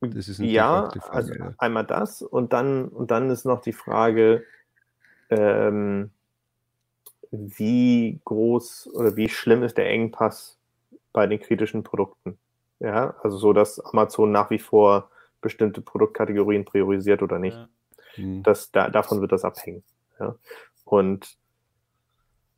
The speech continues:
Speaker 2: pff, schauen wir mal, wir wissen's nicht. Ja. Also, was habe ich gehört? Vor zwei Tagen hat der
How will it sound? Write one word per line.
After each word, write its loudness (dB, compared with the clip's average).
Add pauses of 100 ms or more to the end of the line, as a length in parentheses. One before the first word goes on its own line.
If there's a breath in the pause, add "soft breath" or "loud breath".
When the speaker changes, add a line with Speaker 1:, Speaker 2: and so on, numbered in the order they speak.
(120)
Speaker 2:
pff, -8
schauen 2
wir 6
mal, 6
wir 4
wissen's -2
nicht. -8
Ja. -2
Also, -2
was -2
habe 0
ich -8
gehört? 2
Vor -2
zwei 0
Tagen 0
hat -2
der 2